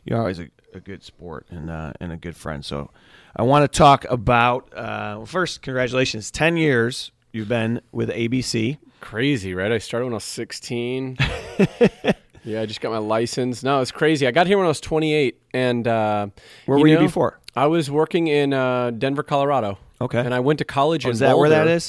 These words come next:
Speaker 1: is?
Speaker 2: <laughs>
Speaker 1: Denver?
Speaker 2: Denver,
Speaker 1: <laughs>
Speaker 2: Colorado.
Speaker 1: Colorado.
Speaker 2: I have to say that now because, you know, marijuana is legal in Denver, so you have to make sure.
Speaker 1: Yeah, man.
Speaker 2: He's crazy. My brother
Speaker 1: If
Speaker 2: is
Speaker 1: it had
Speaker 2: coaching.
Speaker 1: been legal, you might not have ever made it here to
Speaker 2: <laughs>
Speaker 1: Chicago. You're like,
Speaker 2: Right.
Speaker 1: "I just got c-,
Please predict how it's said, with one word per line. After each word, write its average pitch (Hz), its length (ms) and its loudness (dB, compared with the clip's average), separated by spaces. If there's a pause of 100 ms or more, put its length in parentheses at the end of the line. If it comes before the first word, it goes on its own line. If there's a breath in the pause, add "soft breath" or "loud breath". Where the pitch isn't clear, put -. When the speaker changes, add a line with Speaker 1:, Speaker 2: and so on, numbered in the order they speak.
(600 soft breath)
Speaker 1:
is? - 40 4
Speaker 2:
<laughs> - 20 -
Speaker 1:
Denver? 147 500 4 (160)
Speaker 2:
Denver, 170 340 6
Speaker 1:
<laughs> - 60 4
Speaker 2:
Colorado. 143 420 8
Speaker 1:
Colorado. 135 300 2
Speaker 2:
I 165 60 10
have 220 100 8
to 214 80 6
say 202 220 4
that 170 140 4
now 143 180 4
because, 135 420 2
you 147 160 -2
know, 127 220 2
marijuana 143 440 0
is 113 120 -4
legal 131 420 -2
in 101 140 -8
Denver, 95 400 -8
so - 180 -6
you 110 140 -4
have 117 160 -2
to 117 80 -8
make 117 160 -6
sure. 110 240 -4
Speaker 1:
Yeah, 170 300 -6
man. 143 380 -6
Speaker 2:
He's 107 160 -12
crazy. 98 520 -6
My 147 180 4
brother 165 320 2
Speaker 1:
If 139 60 4
Speaker 2:
is 120 80 0
Speaker 1:
it 160 60 6
had 180 100 6
Speaker 2:
coaching. 180 140 6
Speaker 1:
been 147 80 2 (100)
legal, 135 300 4
you 127 140 -2
might 143 160 -4
not 131 160 -2
have 123 220 -4
ever 131 240 0
made 139 220 0
it 151 260 6
here 147 180 4
to 143 140 0
Speaker 2:
<laughs> - 0 -
Speaker 1:
Chicago. 170 480 4
You're 135 120 4
like, 131 180 4
Speaker 2:
Right. 151 80 4
Speaker 1:
"I 202 80 2
just 190 320 0
got 208 360 4
c-, - 60 -14